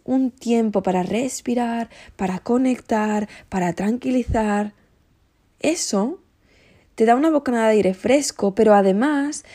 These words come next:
te permite conectar con otra información.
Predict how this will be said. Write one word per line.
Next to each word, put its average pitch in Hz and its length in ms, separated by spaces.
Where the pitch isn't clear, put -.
te 220 160
permite 208 1040
conectar 240 1080
con 202 360
otra 294 580
información. 185 1040